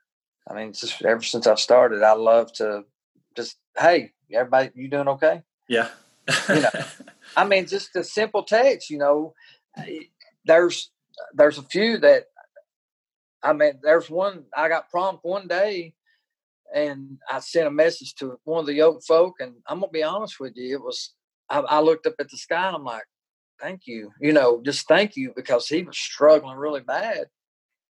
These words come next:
Speaker 1: And he and I met up the next morning and had breakfast, and we rode around for a couple hours, and I introduced him to my mom and dad, just, just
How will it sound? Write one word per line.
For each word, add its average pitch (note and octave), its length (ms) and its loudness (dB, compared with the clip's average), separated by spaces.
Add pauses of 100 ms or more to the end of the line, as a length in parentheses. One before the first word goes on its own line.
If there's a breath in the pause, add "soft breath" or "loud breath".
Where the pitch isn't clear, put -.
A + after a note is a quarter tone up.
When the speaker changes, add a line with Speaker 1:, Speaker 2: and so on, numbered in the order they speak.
(240)
Speaker 1:
And B2 140 -12
he D3+ 120 -4
and C#3+ 120 0
I C#3+ 120 0
met D3+ 240 -2
up D#3+ 160 -2
the D3 80 -16
next D3+ 260 -8
morning F3 300 -10
and C3+ 120 -18
had C#3 240 -10
breakfast, D#3 540 -6
and B2 140 -16 (200)
we D3 100 -12
rode D3 260 2
around D#3 280 -6
for C3+ 120 -10
a - 40 -18
couple D3+ 300 -4 (140)
hours, E3 360 -6
and A3+ 120 -20 (560)
I D3+ 360 -2
introduced D3+ 540 -8
him C#3+ 80 -18
to C3+ 60 -10
my C3+ 60 -10
mom D3+ 260 -4
and C3 80 -10
dad, D#3 360 -2
just, D3 220 -10 (260)
just F3 240 -10